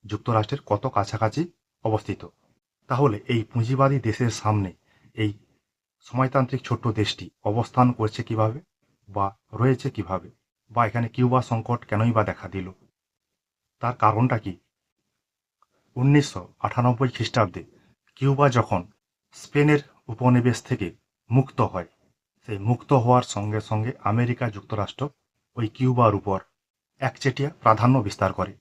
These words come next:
মানে, কিউবা যে দেশটি, তার উৎপাদন উপকরণের উপর মার্কিন যুক্তরাষ্ট্র একচেটিয়া প্রাধান্য বিস্তার করতে শুরু করে। কিন্তু সেটা উনিশশো ঊনষাট খ্রিস্টাব্দ নাগাদ কিউবায় যে আভ্যন্তরীণ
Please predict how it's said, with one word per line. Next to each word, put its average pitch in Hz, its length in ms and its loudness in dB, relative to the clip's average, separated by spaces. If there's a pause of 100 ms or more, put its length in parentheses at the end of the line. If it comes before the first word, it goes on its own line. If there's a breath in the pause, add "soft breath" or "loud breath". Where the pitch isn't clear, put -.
মানে, 113 240 0
কিউবা 123 420 -2
যে 127 180 0 (480)
দেশটি, 107 380 -4 (280)
তার 110 200 -4
উৎপাদন 131 500 0
উপকরণের 110 520 -2
উপর 131 220 -4 (720)
মার্কিন 120 320 0
যুক্তরাষ্ট্র 104 480 -6 (920)
একচেটিয়া 131 500 -6
প্রাধান্য 107 340 2
বিস্তার 104 320 -4
করতে 110 240 -12 (140)
শুরু 101 220 -6
করে। - 240 -10 (1400)
কিন্তু 143 240 -2 (100)
সেটা 123 260 -2
উনিশশো 120 580 0 (260)
ঊনষাট 123 440 2
খ্রিস্টাব্দ - 500 -6
নাগাদ 95 360 2 (1000)
কিউবায় 135 360 0
যে 139 180 -2
আভ্যন্তরীণ 131 640 4